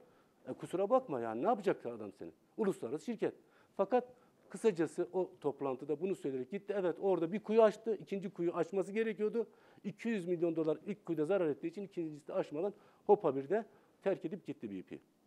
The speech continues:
Ha, hangi bulguları buldu? Hangi formasyonlara ulaştı? Bütün bunların T P O ve petrol işlerinin uzmanları tarafından okunup bir şekilde anlaşılması gerekiyordu. Yapıldı mı bana sorarsanız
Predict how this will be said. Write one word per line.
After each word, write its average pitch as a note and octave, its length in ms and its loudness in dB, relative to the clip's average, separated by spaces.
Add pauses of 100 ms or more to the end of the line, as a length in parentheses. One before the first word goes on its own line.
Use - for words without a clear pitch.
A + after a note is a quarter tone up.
(520)
Ha, D3 280 2
hangi F#3+ 300 2
bulguları A3+ 420 4
buldu? F#3+ 360 0
Hangi A3 220 0
formasyonlara A3+ 640 4
ulaştı? F#3+ 400 0 (480)
Bütün G#3+ 300 0
bunların E3 360 2
T F3 260 4
P F3 160 -2
O E3 220 0
ve F#3+ 180 0 (300)
petrol F#3 380 2
işlerinin D#3 460 -4
uzmanları D#3+ 520 -2
tarafından D3+ 600 -4
okunup E3+ 400 -2 (420)
bir F#3 60 -6
şekilde D3+ 440 -2
anlaşılması D3 640 -4
gerekiyordu. C#3+ 560 0
Yapıldı A3 420 4
mı G3 140 0
bana G3 200 4
sorarsanız D3+ 480 -2